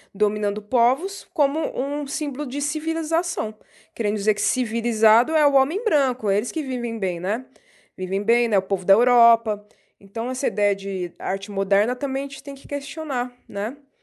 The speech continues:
Ser crítico a ela nesse sentido, né? Que Brasil é esse que eles queriam incutir?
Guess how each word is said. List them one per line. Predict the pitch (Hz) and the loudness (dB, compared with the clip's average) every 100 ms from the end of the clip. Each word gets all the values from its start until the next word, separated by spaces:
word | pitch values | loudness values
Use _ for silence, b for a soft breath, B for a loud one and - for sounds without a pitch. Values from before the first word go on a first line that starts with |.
| _ _ _ _ | _ _ _ _
Ser | - 214 | -10 -10
crítico | 202 196 202 - - | -8 -10 -10 -10 0
a | 240 | 4
ela | 226 233 | 4 4
nesse | 240 240 | 0 -6
sentido, | - 415 - 214 | -10 -12 -10 -6
né? | 208 | -4
Que | 202 | -4
Brasil | 233 262 254 233 240 | 0 2 2 2 2
é | 190 | 2
esse | 180 | 0
que | - | -8
eles | 175 | -10
queriam | - 185 175 170 b b b b | -6 -4 -4 -6 b b b b
incutir? | 202 208 233 226 - 233 208 | -10 -4 -4 -2 -4 -4 -6